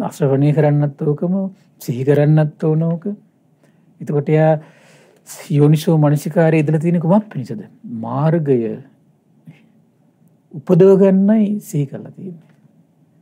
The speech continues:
එන ඥානං උදපා දේශනා මාලා ඔක්කොම තියෙන කොහොමද?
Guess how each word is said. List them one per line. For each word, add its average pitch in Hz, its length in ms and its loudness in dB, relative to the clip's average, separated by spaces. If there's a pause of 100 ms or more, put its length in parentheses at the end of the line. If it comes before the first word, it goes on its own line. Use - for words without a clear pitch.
(120)
එන 139 160 -8
ඥානං 131 440 -6
උදපා 123 360 -8
දේශනා 127 420 -8
මාලා 123 260 -12
ඔක්කොම 160 300 -8
තියෙන 147 200 -10
කොහොමද? 107 280 -14